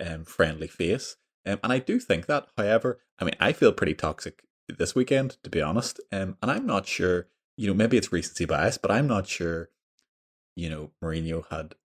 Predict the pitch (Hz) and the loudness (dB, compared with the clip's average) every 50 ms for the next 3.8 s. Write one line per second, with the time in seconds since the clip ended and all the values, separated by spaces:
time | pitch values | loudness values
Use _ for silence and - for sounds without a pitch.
0 | _ - - - - _ - 85 85 85 85 101 101 - 85 80 _ _ - - | _ -12 -12 -12 -12 _ -20 -16 -12 -8 -4 -4 -4 -6 -6 -14 _ _ -8 -6
1 | - 104 82 - 87 95 110 123 123 123 120 113 101 - 90 87 85 - - 87 | -4 -4 -2 0 0 2 2 4 4 4 2 2 0 -2 -2 -2 -2 -2 -2 -4
2 | 82 - - 90 95 113 120 - - - 101 98 95 95 95 98 92 - - 101 | -2 2 2 2 2 2 0 -2 -4 -2 0 2 2 2 2 2 -2 -2 -2 -2
3 | 104 - - 107 98 95 92 95 92 - - - 80 - - | -2 -2 0 0 2 4 4 4 4 2 0 -10 -10 -10 -12